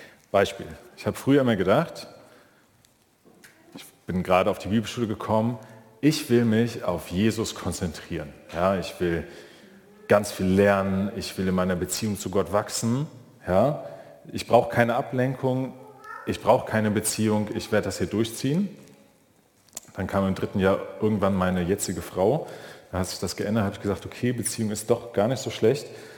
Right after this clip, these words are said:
Aber ich habe gemerkt, sobald ich in dieser Beziehung war, hm, ich bin ja gar nicht so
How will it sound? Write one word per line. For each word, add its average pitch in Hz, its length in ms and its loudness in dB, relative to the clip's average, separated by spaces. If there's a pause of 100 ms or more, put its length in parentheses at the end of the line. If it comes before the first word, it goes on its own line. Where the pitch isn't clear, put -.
(340)
Aber 113 140 4
ich 113 100 -4
habe - 100 -4
gemerkt, 127 520 4 (880)
sobald 127 380 6
ich - 60 -8
in 147 80 -2
dieser 135 200 4
Beziehung 123 640 2
war, 110 440 2 (1800)
hm, 92 260 -2 (1400)
ich - 180 -4
bin 160 120 0
ja 185 120 8
gar 98 200 2
nicht 95 160 -2
so 98 680 2